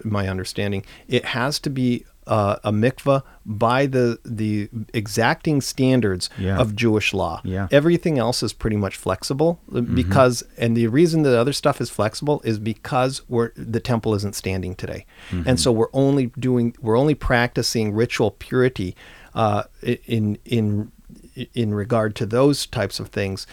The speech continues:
Speaker 1: uh, in s-, sort of in remembrance of when the temple was stan-, is standing.
Speaker 2: Mm-hmm.
Speaker 1: I'm not, not to discount it, not to
Speaker 2: Mm-hmm.
Speaker 1: discount that it's a real thing,
Speaker 2: Mm-hmm.
Speaker 1: uh,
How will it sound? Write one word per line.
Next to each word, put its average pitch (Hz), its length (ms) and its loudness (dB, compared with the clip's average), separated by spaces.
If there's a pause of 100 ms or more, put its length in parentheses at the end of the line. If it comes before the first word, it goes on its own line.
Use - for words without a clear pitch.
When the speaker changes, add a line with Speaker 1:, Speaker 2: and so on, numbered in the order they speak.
(220)
Speaker 1:
uh, 117 220 0
in 120 300 2 (100)
s-, - 220 -10
sort 208 240 2
of 127 100 4
in 120 140 4
remembrance 104 880 2 (100)
of 104 400 -2
when 110 220 -2
the 98 80 -2
temple 104 340 -6
was 101 140 -6
stan-, - 360 -8
is 123 200 -10
standing. 95 300 -6
Speaker 2:
Mm-hmm. 120 100 -6
Speaker 1:
I'm 143 40 4
not, 156 200 2
not 156 240 4
to 139 80 -4
discount 117 540 0
it, 185 220 0
not 104 200 2
to 95 60 0
Speaker 2:
Mm-hmm. 101 80 2
Speaker 1:
discount 110 460 -4
that 104 160 0
it's 98 140 -6
a 95 60 -4
real 101 240 -2
thing, 170 320 -2 (120)
Speaker 2:
Mm-hmm. 90 260 -4
Speaker 1:
uh, 113 220 2